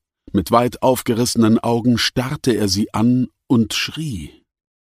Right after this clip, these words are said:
Plötzlich sah er gar nicht mehr so attraktiv aus, mit seinem verzerrten Mund und dem panischen Ausdruck auf dem Gesicht.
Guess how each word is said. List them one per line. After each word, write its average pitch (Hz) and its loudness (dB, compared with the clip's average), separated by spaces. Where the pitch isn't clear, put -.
Plötzlich 117 -2
sah 113 2
er 120 -2
gar 147 2
nicht 98 -2
mehr 95 0
so 98 -2
attraktiv - -6
aus, 101 -2
mit 92 -8
seinem 87 -2
verzerrten 104 -2
Mund 117 4
und 104 -4
dem 104 0
panischen 120 2
Ausdruck 117 -2
auf 107 0
dem 110 4
Gesicht. 101 -4